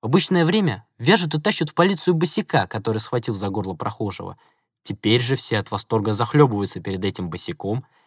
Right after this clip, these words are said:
если он делает то же самое во время так называемой революционной,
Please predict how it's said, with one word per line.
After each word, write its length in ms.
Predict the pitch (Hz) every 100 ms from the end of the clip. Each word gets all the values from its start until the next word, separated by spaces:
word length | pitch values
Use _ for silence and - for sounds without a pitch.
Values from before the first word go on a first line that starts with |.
| _ -
если 220 | 104 127
он 140 | 131
делает 360 | 135 147 147 -
то 140 | 160
же 120 | 165
самое 540 | 165 - 147 104 85 -
во 100 | 95
время 260 | 95 98 95
так 180 | - 95
называемой 640 | 98 92 92 98 101 98
революционной, 880 | 92 90 92 80 - 95 87 80